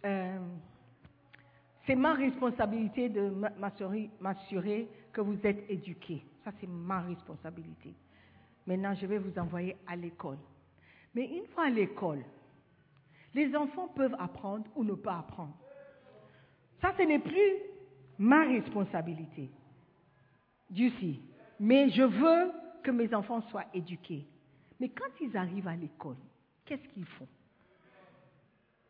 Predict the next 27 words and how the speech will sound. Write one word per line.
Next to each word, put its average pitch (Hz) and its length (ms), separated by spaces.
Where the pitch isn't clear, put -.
Ce 339 60
n'est 320 160
plus - 160
de 247 80
ma 214 200
faute 349 260
si 302 100
mes 233 240
enfants 269 360
n'ont 226 200
pas 247 160
d'éducation. 196 680
Parce 196 180
que - 80
moi, 240 300
je 214 80
suis 233 180
prête 269 280
à 220 100
les 220 240
éduquer. 208 500
J'ai 247 120
même, 277 400
je 220 80
les 247 260
ai 247 60
même 294 240